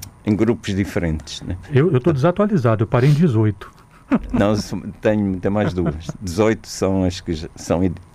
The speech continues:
Speaker 1: foram
Speaker 2: Foi
Speaker 1: editadas
Speaker 2: até dois mil e dezenove, eu acho.
Speaker 1: Foram, foram editadas num único volume, em três volumes, num único, numa caixa própria, né? Então, eu t-,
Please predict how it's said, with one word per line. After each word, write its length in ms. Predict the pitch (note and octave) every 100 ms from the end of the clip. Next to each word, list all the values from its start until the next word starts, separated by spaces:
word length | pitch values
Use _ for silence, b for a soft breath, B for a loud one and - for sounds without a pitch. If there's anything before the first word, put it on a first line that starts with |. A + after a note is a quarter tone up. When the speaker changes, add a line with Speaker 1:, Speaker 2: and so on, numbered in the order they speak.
| -
Speaker 1:
foram 220 | G2+ G#2
Speaker 2:
Foi 60 |
Speaker 1:
editadas 420 | G2+ F#2 G#2 G3 F#3+
Speaker 2:
até 100 | G3+
dois 160 | F#3+
mil 100 | F3
e 20 |
dezenove, 560 | E3 D3+ D#3 C3 C3 A2+
eu 100 | A2
acho. 300 | G2+ F#2 - - - -
Speaker 1:
Foram, 680 | - G2 G2+ G2 F#2+ F#2+ F#2 -
foram 1040 | - - G2+ G2+ G2 F#2+ F#2 F2+ F2+ E2 D2 -
editadas 600 | F2+ F#2+ F#2+ G2 G2+ F#2
num 360 | G2 G#2 G#2 F#2+
único 640 | G#2 F#2+ - F2+ E2+ E2+
volume, 720 | E2 D#2+ E2+ G2 G2 F2+ D#2 C#2+
em 240 | G2 F#2+ F2
três 260 | G#2+ A#2
volumes, 500 | G2 G2+ B2 B2+ G#2
num 220 | G2+ G#2+ A2
único, 320 | G#2+ F#2+ -
numa 220 | F#2 F#2+
caixa 460 | - E2+ E2+ - D2
própria, 580 | - E2 E2+ - D#2+
né? 140 | E2+ A2+ - B B B B B B B B B -
Então, 400 | - A#2 A#2 F#2+ -
eu 200 | G2 A2+
t-, 200 | - -